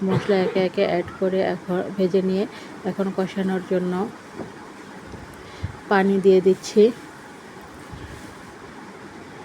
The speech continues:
তো মশলাটা কষতে থাকুক, আর আমি এখান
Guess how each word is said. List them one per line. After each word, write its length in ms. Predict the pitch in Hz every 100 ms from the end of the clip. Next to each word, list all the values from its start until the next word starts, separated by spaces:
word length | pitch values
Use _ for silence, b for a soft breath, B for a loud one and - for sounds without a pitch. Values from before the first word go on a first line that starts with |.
| - - - - - - -
তো 100 | 233
মশলাটা 540 | 220 220 - 214 196 208
কষতে 360 | 208 202 - 202
থাকুক, 320 | 208 202 202
আর 200 | 202 196
আমি 260 | 190 190 196 -
এখান 340 | 196 202 190